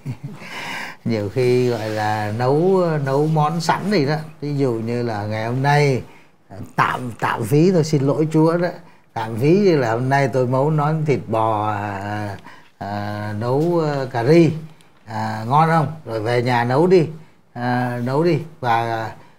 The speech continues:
à, mỗi một ông cha thì thêm mắm một tí, thêm muối một tí, nhưng mà nó vẫn chỉ là bò nấu cà ri thôi.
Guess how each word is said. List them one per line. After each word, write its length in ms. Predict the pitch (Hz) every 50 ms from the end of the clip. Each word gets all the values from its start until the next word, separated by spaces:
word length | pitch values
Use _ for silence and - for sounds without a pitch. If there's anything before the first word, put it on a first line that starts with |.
| _ _
à, 120 | - 123 127 120
mỗi 200 | 127 131 143 165
một 160 | 165 151 123
ông 200 | 127 135 139 135
cha 300 | 127 143 139 139 135 135
thì 260 | 131 117 123 110 110 104
thêm 340 | 101 127 135 135 139 139
mắm 200 | 139 147 156 175
một 60 | 160 - -
tí, 160 | 139 147 165
thêm 240 | 156 151 135 131 135
muối 220 | 135 156 175 165
một 60 | 127 107
tí, 180 | 127 131 147 170
nhưng 120 | 175 165 139
mà 100 | 120 113
nó 140 | 113 123
vẫn 300 | - 160 156 175 170 208 196
chỉ 180 | - 151 120 117
là 300 | 120 120 117 110 107 107
bò 320 | 107 117 113 110 107 107
nấu 160 | 104 117 139
cà 160 | 139 135 113 117
ri 200 | 143 143 131 123 -
thôi. 120 | - 123